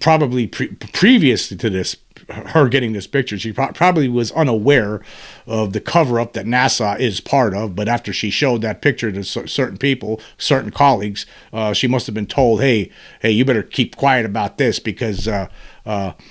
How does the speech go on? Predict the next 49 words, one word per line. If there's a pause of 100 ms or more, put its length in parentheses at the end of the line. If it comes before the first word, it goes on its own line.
(120)
you
know,
don't
get
all
excited
about
this.
Don't
get
nasa
involved
in
this.
We
don't
wanna
talk
about
U
F
Os.
We're
not
supposed
to
talk
about
U
F
Os.
We're
told
not
to
talk
about
them. (240)
We're
told
to
deny
we
ever
saw
anything,
that
there's
anything